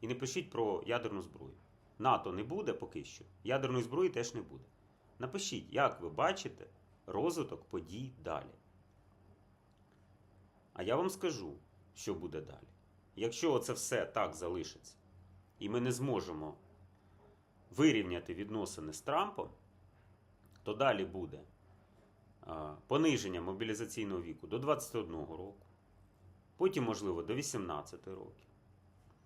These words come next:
закриті кордони, продовження мобілізаційного процесу, зменшення категорій бронювання і відстрочок від мобілізації.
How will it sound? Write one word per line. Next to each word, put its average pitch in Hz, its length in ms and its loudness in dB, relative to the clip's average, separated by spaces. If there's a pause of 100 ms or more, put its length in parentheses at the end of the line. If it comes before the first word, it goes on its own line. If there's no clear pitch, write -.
(120)
закриті 135 520 4
кордони, 76 540 -6 (340)
продовження 147 580 6
мобілізаційного 104 1120 -2 (1000)
процесу, - 600 -2 (1400)
зменшення 127 720 2
категорій 117 640 0 (320)
бронювання 117 920 2
і 90 320 -2 (120)
відстрочок 107 640 -2
від 98 120 -10
мобілізації. 110 800 -10